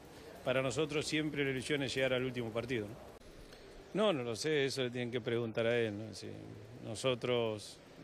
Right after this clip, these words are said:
queríamos, este, renovar su contrato por un tiempo más, estábamos convencidos y creo que yo lo dije públicamente más de una vez de que el chico iba creciendo y todavía tiene muchas cosas por aprender, que todavía no sabemos si es lateral izquierdo o volante,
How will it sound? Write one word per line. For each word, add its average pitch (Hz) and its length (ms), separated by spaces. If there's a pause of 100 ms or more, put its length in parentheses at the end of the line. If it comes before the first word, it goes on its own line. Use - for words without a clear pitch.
(220)
queríamos, 123 800 (720)
este, 107 760 (1000)
renovar 131 400
su 135 120
contrato 127 440
por 123 140
un 127 140
tiempo 127 240
más, 170 240 (400)
estábamos 123 560
convencidos 127 720
y 117 80
creo 131 240
que 117 160
yo 123 140
lo 123 100
dije 127 220
públicamente 131 800 (440)
más 123 200
de 131 60
una 123 140
vez 147 220
de 127 100
que 113 100
el 107 80
chico 123 260
iba 120 160
creciendo 139 420
y 127 60
todavía 113 220
tiene 120 180
muchas 117 320
cosas 120 280
por 113 140
aprender, 127 400 (680)
que 156 140
todavía 151 500
no 135 120
sabemos 131 340
si 123 80
es 123 60
lateral 120 340
izquierdo 123 380
o - 20
volante, 139 460